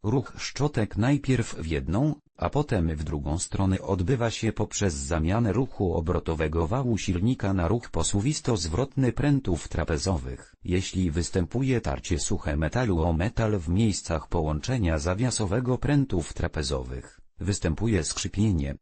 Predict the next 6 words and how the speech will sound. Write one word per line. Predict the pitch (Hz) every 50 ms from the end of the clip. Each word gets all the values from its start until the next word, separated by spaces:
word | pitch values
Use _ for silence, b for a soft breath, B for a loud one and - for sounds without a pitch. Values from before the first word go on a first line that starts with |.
| _ _ -
Skrzypienie. | - - - - - - - - 92 85 76 65 60 60 - - - -
We | - 95 110
wnętrzu | 82 98 123 156 170 160 - - - 95 87
samochodu | - 95 90 85 80 - - 104 82 78 71 76 87
wydaje | 87 85 92 82 87 80 78 78 76
się, | - - - 78 78 73